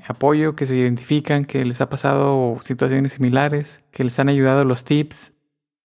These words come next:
es algo que, que no tiene precio y no cambiaría por nada del mundo.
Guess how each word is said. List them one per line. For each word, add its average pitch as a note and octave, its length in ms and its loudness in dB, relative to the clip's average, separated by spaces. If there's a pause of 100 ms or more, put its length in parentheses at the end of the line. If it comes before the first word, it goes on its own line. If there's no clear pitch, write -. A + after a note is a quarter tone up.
es - 140 -8
algo C#3+ 280 2
que, A#2+ 680 -2 (100)
que - 120 -4
no C3 140 2
tiene D3 240 2
precio A#2+ 360 -2 (160)
y - 80 -4
no C3 160 0
cambiaría C#3 480 2
por C#3+ 140 0
nada C3 200 2
del C3 100 0
mundo. A#2 360 -4